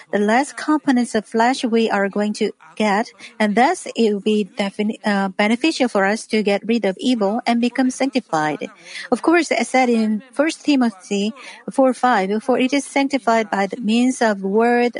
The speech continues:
of God and prayer." We get sanctified by the word of God and prayer, not by action, but, uh, by faith in our heart. For us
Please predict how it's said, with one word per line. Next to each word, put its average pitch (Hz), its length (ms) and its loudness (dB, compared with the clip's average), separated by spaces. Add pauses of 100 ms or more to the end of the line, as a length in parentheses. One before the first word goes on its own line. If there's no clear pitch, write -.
(120)
of 190 220 -2
God 196 340 2
and 233 160 -2
prayer." 208 400 0 (300)
We 214 80 2
get 226 160 0
sanctified 277 560 2
by 208 160 0
the 202 100 0
word 226 240 2
of 202 140 -4
God 220 260 0
and 226 140 -4
prayer, 240 420 0 (240)
not 226 240 2
by 262 160 2
action, 190 480 -4
but, 208 320 2
uh, 202 160 0
by 214 300 2
faith 226 480 -2
in 196 180 -2
our 196 160 0
heart. - 400 -2 (840)
For 311 80 6
us 302 240 2